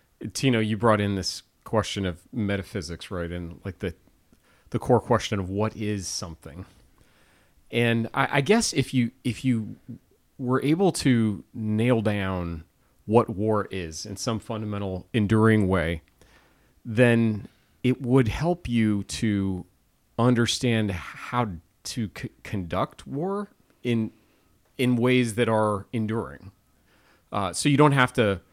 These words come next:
to use a, a cliche, reinvent the wheel, right? Every time you find yourself in a war, like, I, "Oh, I understand this thing that is fundamental and enduring about war,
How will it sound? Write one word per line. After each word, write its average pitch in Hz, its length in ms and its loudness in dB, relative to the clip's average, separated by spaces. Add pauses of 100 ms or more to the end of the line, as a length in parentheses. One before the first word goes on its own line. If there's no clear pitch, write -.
(440)
to - 160 -4
use 107 200 0
a, 107 100 -2 (120)
a 101 180 0 (160)
cliche, 117 500 4
reinvent 123 540 4
the 113 100 0
wheel, 104 360 -2
right? 104 220 0
Every 113 200 -2
time 110 200 -4
you 98 60 -4
find 107 260 0
yourself 101 320 0
in 104 60 2
a 98 60 2
war, 98 240 4
like, 82 200 -6
I, 120 200 4 (100)
"Oh, 165 180 4
I 98 220 2
understand 101 500 0
this 95 160 -4
thing 104 300 0
that 90 140 -4
is 87 100 -6
fundamental 110 560 2
and 104 120 2
enduring 101 420 0
about 92 280 0
war, 123 380 4